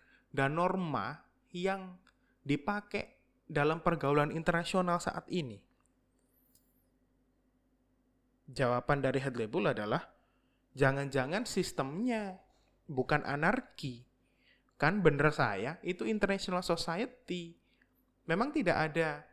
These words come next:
pemimpin, memang tidak ada, eh, aturan tertulis,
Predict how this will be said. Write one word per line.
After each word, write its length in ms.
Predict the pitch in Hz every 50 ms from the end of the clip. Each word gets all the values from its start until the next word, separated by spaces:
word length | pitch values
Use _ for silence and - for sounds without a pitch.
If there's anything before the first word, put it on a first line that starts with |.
| _ _ _ _ _ _ _ _ _ _ -
pemimpin, 800 | 165 170 185 214 254 277 277 262 - - 165 165 165 175 180 180
memang 320 | 175 165 170 202 220 220
tidak 320 | 214 180 151 127 127 143
ada, 320 | 143 147 139 139 131 127 - - _ _ - - - _ - -
eh, 220 | 131 147 143 131 - - -
aturan 480 | 147 - - 170 160 156 147 147 151
tertulis, 720 | - 156 165 - - 254 269 269 254 214 160 156 170 180